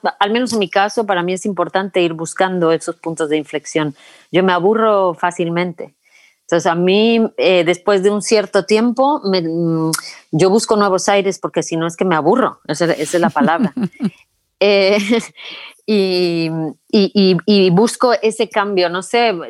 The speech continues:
Speaker 1: te puedo decir que una fue irme a estudiar a, a Chicago. Es-, eso fue un cambio radical. O sea, yo crecí en un lugar de trópico,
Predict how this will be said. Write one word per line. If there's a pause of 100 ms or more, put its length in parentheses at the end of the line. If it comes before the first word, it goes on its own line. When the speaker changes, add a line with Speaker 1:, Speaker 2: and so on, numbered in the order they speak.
Speaker 1:
te
puedo
decir
que
una
fue
irme
a
estudiar
a,
a
Chicago.
Es-,
eso
fue
un
cambio
radical.
O
sea,
yo
crecí
en
un
lugar
de (680)
trópico,